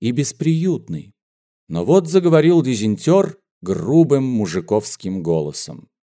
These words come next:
Филька насторожился. Он уважал этого толстогубого, широкоплечего, с голубыми глазами парня. Ему нравилось, что парень опрятен,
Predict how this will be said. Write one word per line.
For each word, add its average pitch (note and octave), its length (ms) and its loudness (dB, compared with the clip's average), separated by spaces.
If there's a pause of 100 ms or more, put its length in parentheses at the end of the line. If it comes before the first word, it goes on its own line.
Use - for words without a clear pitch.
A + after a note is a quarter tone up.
(160)
Филька C#3 760 -4 (100)
насторожился. F#2 1000 -8 (500)
Он G2+ 240 -2
уважал C#3 520 0
этого E2 380 -2 (100)
толстогубого, C3 960 -2 (100)
широкоплечего, A#2+ 1120 -2 (180)
с F#2+ 140 -10
голубыми G2 480 0
глазами G2 540 -2
парня. D#2+ 640 -4 (320)
Ему E3+ 260 2
нравилось, C#3+ 540 2
что - 180 0
парень F#3+ 380 2
опрятен, A2+ 680 -2